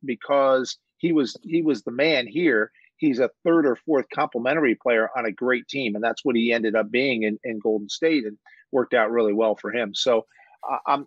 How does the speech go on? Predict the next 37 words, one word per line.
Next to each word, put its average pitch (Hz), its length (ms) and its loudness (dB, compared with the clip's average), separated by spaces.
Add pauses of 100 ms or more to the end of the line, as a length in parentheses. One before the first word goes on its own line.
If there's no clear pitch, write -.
I'm 143 140 0
a 143 40 2
little 185 280 4
reluctant 160 580 0
to 127 140 -2
give 120 300 -2
up 143 200 0
too 175 200 -4
soon 170 400 2
on 170 180 0
a 156 60 -2
player, 165 340 2
particularly 160 380 0
at 127 40 -2
the 120 160 2
age 147 260 2
of 147 100 -4
Ben 160 180 0
Simmons. 175 540 -4 (420)
But 139 220 2 (280)
I, 143 220 0
I, 143 240 0
I'm, 135 240 0 (100)
I'm 139 140 -4
all 160 280 2
ears 143 420 2
and 123 120 -12
hearing 143 280 0
what's 131 180 -2
out 139 220 0
there, 104 140 0
but 104 120 -2
I'm 127 140 0
not 135 180 0
unloading 123 460 2
him 110 340 -4
easily. 127 400 0